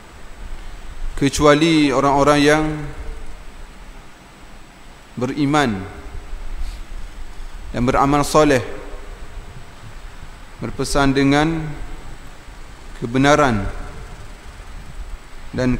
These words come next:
dengan kesabaran. Dan kita pun tahu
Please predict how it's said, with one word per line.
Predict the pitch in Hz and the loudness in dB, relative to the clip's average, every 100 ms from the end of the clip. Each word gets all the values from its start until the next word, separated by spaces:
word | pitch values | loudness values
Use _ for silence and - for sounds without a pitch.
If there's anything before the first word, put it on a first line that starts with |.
| - | -2
dengan | 123 127 139 123 | 0 2 2 0
kesabaran. | 131 - 131 131 123 98 92 - - - - - - - - - - - - - - - - - - - - - - - - - - - - - - - - - - - - - - - | -2 -2 2 2 2 -2 -6 -12 -14 -16 -16 -16 -16 -16 -14 -12 -10 -10 -8 -8 -10 -14 -12 -12 -12 -12 -12 -12 -14 -14 -16 -16 -16 -14 -12 -12 -10 -10 -12 -14 -14 -16 -16 -16 -8 4
Dan | 156 165 | 6 6
kita | 160 - | 4 4
pun | 175 175 | 4 4
tahu | 165 151 160 185 | 8 8 8 4